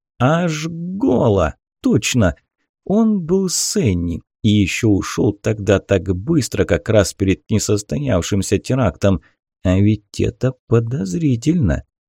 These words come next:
Я решил понаблюдать за ним.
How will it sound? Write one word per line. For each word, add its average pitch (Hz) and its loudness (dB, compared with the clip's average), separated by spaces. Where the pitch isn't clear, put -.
Я 82 2
решил 120 0
понаблюдать 131 0
за 82 -4
ним. - -6